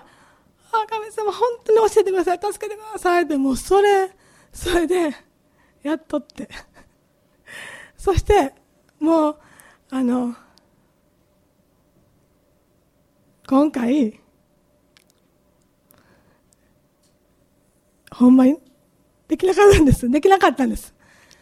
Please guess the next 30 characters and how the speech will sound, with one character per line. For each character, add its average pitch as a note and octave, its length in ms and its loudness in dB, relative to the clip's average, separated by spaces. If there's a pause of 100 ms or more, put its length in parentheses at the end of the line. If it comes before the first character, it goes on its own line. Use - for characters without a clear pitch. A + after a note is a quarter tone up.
(160)
も C#4+ 140 0
う C#4 40 2
ギ C4+ 120 0
リ D4 120 2
ギ C#4+ 80 0
リ E4+ 40 4
に F#4 60 2
な E4 100 0
っ - 40 -6
て - 180 -2
も。 G#3+ 160 -2 (720)
そ D4 200 -4
し B3+ 80 -6
て F4+ 140 -2
私、 C#4+ 560 -2 (140)
も B3+ 220 0
う A#3+ 60 0
ど E4 340 4
う G#4+ 40 0
し - 160 -4
よ G4+ 140 6
う G4+ 80 0
と D#4 80 -2
思 A#3 160 2
っ - 20 -14
て、 A#3 340 -6 (560)
も C4+ 460 0
う、 A#3 80 -12 (2500)
ま D#4+ 160 0
あ、 A#3 120 -6